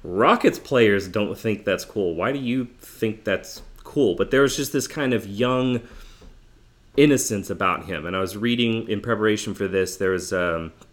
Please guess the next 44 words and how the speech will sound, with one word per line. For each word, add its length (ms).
a 60
Lee 240
Jenkins 480
article 540
in 320
Sports 400
Illustrated 600
about 440
how 180
excited 600
he 120
was 300
when 80
he 60
first 320
came 220
to 80
the 80
country, 400
like, 200
to 80
pump 360
his 180
own 260
gas. 680
And, 120
like, 120
he 140
went 180
to 100
an 80
In-N-Out 540
Burger 400
and 100
just 220
lost 520
his 200
mind, 460
that 100
there 120
was 120
just 220
this 180
childlike 800